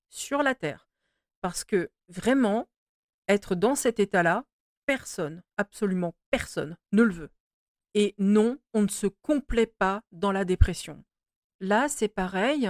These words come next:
s'il y a un dépressif sur cette terre qui est heureux d'être dépressif, qui se complaît dedans, faut me le présenter, hein. Et ça, c'est, c'est très, très lourd, en plus de ce temps qui ne passe pas.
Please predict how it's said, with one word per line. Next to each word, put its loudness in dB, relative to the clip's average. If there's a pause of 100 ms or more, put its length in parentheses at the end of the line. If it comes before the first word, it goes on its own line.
(140)
s'il -6
y 2
a 0 (140)
un 0
dépressif -6
sur -12
cette -6
terre -2
qui -6
est -10 (100)
heureux 0 (320)
d'être -2
dépressif, 0
qui -10
se -4
complaît 0
dedans, -2 (400)
faut 0
me 2
le -2
présenter, 2
hein. -16 (640)
Et -2
ça, -2
c'est, -4 (460)
c'est -4
très, -4
très 0
lourd, -4 (500)
en -2
plus -10
de -6
ce -10
temps -2
qui -10
ne -2
passe -6
pas. -6